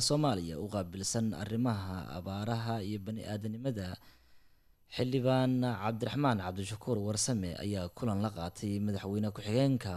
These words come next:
Bankiga Horumarinta Islaamka, Doctor Zamiir Iqbaal. Labada mas-uul ayaa ka wada hadlay sidii Bankiga Islaamka uu gurmad degdeg ah oo maaliyadeed iyo sidoo kale kaalin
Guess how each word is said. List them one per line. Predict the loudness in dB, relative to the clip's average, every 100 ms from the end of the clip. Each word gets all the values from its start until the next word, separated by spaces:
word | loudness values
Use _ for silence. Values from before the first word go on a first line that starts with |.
| -6
Bankiga | 0 2 2 0 -2
Horumarinta | -2 0 0 2 0 0
Islaamka, | -2 0 0 -2 -4 -6
Doctor | -6 -4 -4 -2
Zamiir | -2 2 4 2 0
Iqbaal. | -4 -8 -4 0 2 2 -2 -10 -20 _ _ _ -20 _ _ _
Labada | -2 0 2
mas-uul | 0 0 2 2 0 -4 -20 0
ayaa | 6 6
ka | 6 6
wada | 6
hadlay | 4 2 2 4
sidii | 2 2 0
Bankiga | 2 4 4 2 -2 -2
Islaamka | 0 2 0 -2 -8
uu | -16 -18
gurmad | -16 -14 -14 -10
degdeg | -4 -2 -4 -4
ah | -4 -2 -2
oo | 0 2
maaliyadeed | 4 4 2 4 6 6 4
iyo | 2
sidoo | 2 2 2 0
kale | -2 0 -2
kaalin | 0 2 4 4 4